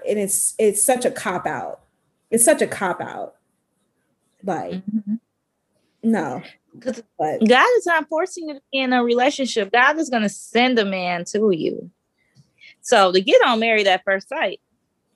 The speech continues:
Speaker 2: are you waiting on God? You're
Speaker 1: No,
Speaker 2: not
Speaker 1: you're
Speaker 2: waiting
Speaker 1: not,
Speaker 2: on
Speaker 1: girl.
Speaker 2: God. Why you bringing God up?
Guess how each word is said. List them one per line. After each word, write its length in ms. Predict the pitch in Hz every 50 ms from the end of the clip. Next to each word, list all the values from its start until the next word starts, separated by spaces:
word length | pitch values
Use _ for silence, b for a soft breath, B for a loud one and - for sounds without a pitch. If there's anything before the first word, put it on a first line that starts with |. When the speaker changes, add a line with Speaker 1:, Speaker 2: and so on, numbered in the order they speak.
| - - 269
Speaker 2:
are 80 | 285
you 200 | 302 320 330 330
waiting 320 | 302 294 208 208 302 302 302
on 200 | - 302 302 302
God? 580 | 302 302 302 302 294 294 285 285 277 262 - -
You're 160 | - 339 370 294
Speaker 1:
No, 140 | 262 240 285
Speaker 2:
not 60 | 269
Speaker 1:
you're 80 | 294 302
Speaker 2:
waiting 140 | 311 330 349
Speaker 1:
not, 140 | 339 320 277
Speaker 2:
on 60 | 277
Speaker 1:
girl. 640 | 277 285 277 285 277 294 381 359 - - 294 277 -
Speaker 2:
God. 0 | - -
Why 180 | - - 175 185
you 200 | - 277 262 226
bringing 360 | 214 208 196 185 175 175 175 180
God 360 | 175 175 - 170 165 165 165
up? 160 | 160 165